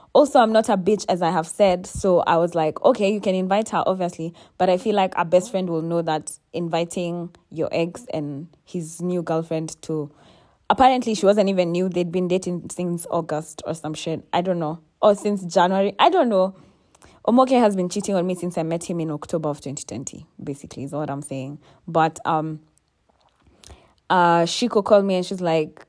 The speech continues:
"Can, is it okay if I invite Natasha for my birthday?" I had no problem with her. Like,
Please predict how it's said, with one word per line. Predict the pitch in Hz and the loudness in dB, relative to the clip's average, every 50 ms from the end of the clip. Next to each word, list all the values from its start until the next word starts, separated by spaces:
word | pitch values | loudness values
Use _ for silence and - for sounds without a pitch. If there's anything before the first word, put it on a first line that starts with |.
| _ _ | _ _
"Can, | - - - - | -6 -6 -4 -4
is | - 202 185 | -6 -4 -2
it | 185 | -2
okay | 185 180 - 202 | -2 0 0 -4
if | 180 175 185 | -2 -2 -2
I | |
invite | 165 165 165 160 165 170 170 - | -4 -2 -2 -2 -2 -2 -4 -6
Natasha | 180 160 160 - 180 170 - 196 | -8 -8 -4 -6 -6 -6 -6 -8
for | 190 - 190 | -6 -6 -4
my | 196 202 | -4 0
birthday?" | 202 240 247 240 - - 147 147 - - - - - - _ _ | 2 0 0 0 -2 -4 -4 -4 -6 -14 -20 -20 -20 -20 _ _
I | 220 | 4
had | 277 320 311 254 | 6 6 6 6
no | 220 208 196 | 2 -2 0
problem | - 214 190 185 185 180 180 | 4 2 4 6 4 2 2
with | 175 170 - | 2 -4 -4
her. | - 190 180 190 | -2 0 2 2
Like, | 208 196 180 185 - | 2 0 -2 -2 -6